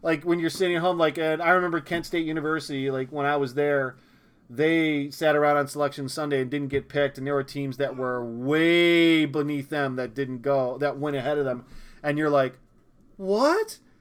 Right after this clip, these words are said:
We beat that team by twenty-five!" <laughs> So the Spider-Man is that dude, those kids sitting around on Selection Sunday,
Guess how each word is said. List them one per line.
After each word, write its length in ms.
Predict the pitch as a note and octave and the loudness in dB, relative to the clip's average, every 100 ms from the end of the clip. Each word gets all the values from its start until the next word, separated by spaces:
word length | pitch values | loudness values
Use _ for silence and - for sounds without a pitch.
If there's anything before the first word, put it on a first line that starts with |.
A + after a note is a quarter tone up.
| - | -4
We 160 | D#4+ A4 - | 0 0 4
beat 240 | D#4+ F4 | 6 6
that 260 | F4+ D#4 D#4+ | 2 0 -2
team 240 | D#4 E4 | 0 2
by 160 | D#4+ D4+ | 4 2
twenty-five!" 720 | - F4 F4+ F#4 F#4+ G4+ A#4 G#4+ G#4 D#5+ C6+ | 0 -2 0 0 -2 -2 -2 -2 -4 -4 -2
<laughs> 1080 | G#4 C4+ - - - - - - - - - | -2 -2 -4 -8 -14 -14 -14 -18 -20 -20 -20
So 240 | - A#3 F3 | 0 4 4
the 80 | E3 | 2
Spider-Man 500 | - G#3 A3+ G3+ F#3 | 6 8 8 6 2
is 140 | E3 | 6
that 440 | F3+ E3 C#3+ C#3 | 6 6 0 -10
dude, 340 | C3+ F3+ E3 D#3+ | -4 -2 -2 -2
those 180 | F3 D3+ | -2 -4
kids 340 | - F3+ D#3 | -4 -2 -2
sitting 200 | - G#3 | -4 -6
around 220 | F3 F3 F3 | 0 2 2
on 100 | D3+ | 0
Selection 440 | F3 E3+ E3 E3 | 0 0 -2 -10
Sunday, 560 | C3+ E3 D#3+ C#3+ C3 | 0 2 4 2 2